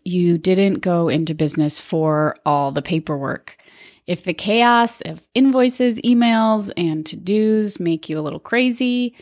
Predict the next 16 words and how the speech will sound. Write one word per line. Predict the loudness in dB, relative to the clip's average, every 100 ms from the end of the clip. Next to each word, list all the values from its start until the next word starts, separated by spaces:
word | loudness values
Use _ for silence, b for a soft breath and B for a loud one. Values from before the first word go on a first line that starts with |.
| b b b
well, | -12 -2
that's | 2 2 0 -2
where | 2 2 0
a | -4
C | -4 0
R | 0 0
M | 0 -2 -4
like | -6 -4
Seventeen | -6 -6 -6 -6
Hats | -4 -6 -6 -10
comes | -10 -10
in. | -10 -12 -18 _ _ _
They | -2
have | 0 0
an | 2
all-in-one, | 2 4 2 2 0 0 -2